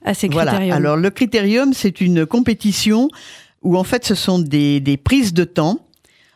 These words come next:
Speaker 2: Alors, on appelle, on appelle ça aussi interclub, c'est-à-dire qu'on invite d'autres clubs à participer avec nous. On convie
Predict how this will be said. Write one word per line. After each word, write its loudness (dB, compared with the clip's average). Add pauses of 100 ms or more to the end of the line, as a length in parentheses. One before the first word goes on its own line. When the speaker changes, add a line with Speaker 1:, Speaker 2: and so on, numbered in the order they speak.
Speaker 2:
Alors, -2
on 2 (140)
appelle, 0
on 0
appelle -2
ça -2
aussi -2
interclub, -4
c'est-à-dire -4
qu'on -2
invite -2
d'autres -4
clubs -2
à -4
participer -4
avec -2
nous. 2 (760)
On 0
convie 0